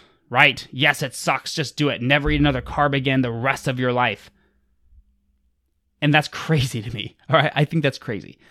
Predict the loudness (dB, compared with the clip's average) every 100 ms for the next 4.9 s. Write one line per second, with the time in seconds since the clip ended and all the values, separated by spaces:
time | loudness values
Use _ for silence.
0 | _ _ _ _ _ _ _ _ _ -6
1 | -4 -2 0 2 2 0 -4 -6 -6 -6
2 | -2 2 2 0 2 2 4 0 2 0
3 | 0 -2 -8 -8 -2 -2 -2 -2 -2 -2
4 | -4 -4 -4 -2 -4 -4 -6 -8 -12